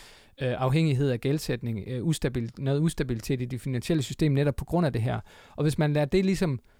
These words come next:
springe ud i lyst lue, så er der altså, øh, en, en risiko for, at økonomien taber noget mere luft. Og spørgsmålet er, om han tør det, netop fordi han er så sikker på sin egen position, at han ikke er bange for,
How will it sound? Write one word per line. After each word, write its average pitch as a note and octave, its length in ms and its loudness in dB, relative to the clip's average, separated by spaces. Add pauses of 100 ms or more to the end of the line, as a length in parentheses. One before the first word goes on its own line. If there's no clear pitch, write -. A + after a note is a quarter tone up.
(140)
springe D3+ 380 2
ud F#3+ 200 4
i D#3+ 80 4
lyst D#3+ 300 2
lue, F3 300 4
så F3 140 2
er E3 120 4
der F3 180 4
altså, A2 460 -2
øh, G#2+ 400 -2
en, C3 300 -2
en C#3 180 -2
risiko E3 300 2
for, E3 160 2
at D3 100 4
økonomien D3 380 2
taber D#3 280 -2
noget B2+ 200 0
mere D3 200 4
luft. C#3+ 320 0 (100)
Og C#3 80 0
spørgsmålet F3+ 460 2
er, E3 80 2
om C#3 180 -2
han D3+ 120 0
tør E3 260 4
det, C#3+ 180 -4 (200)
netop F3+ 260 4
fordi E3 240 0
han C3+ 220 -2 (260)
er E3+ 140 2
så - 160 0
sikker F#3+ 300 0
på D3+ 140 -2
sin C#3 140 -4
egen D#3+ 180 0
position, D3 480 2
at A#2+ 100 -4
han D3 140 0
ikke E3 120 0
er D3 40 -2
bange D3+ 280 -4
for, C3 240 -2